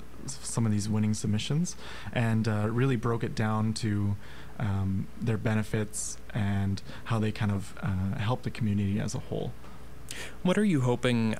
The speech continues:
Speaker 2: um, that, you know, after the, after On the Docks is all said and done, what are you hoping that, um, it'll contribute, um, to the area and, and, uh,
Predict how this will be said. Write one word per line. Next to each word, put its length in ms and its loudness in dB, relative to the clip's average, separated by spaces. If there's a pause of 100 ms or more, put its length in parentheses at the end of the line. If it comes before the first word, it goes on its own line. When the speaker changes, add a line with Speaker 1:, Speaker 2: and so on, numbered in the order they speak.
Speaker 2:
um, 540 0 (220)
that, 380 2 (840)
you 120 2
know, 120 4
after 260 0
the, 240 0
after 640 2 (100)
On 160 2
the 80 2
Docks 300 2
is 100 0
all 140 2
said 240 0
and 160 0
done, 260 2
what 100 0
are 60 2
you 200 2
hoping 680 2
that, 420 0 (120)
um, 500 0
it'll 400 0
contribute, 960 -2 (420)
um, 520 0 (360)
to 140 2
the 180 0
area 480 4
and, 300 2
and, 480 0 (280)
uh, 60 -4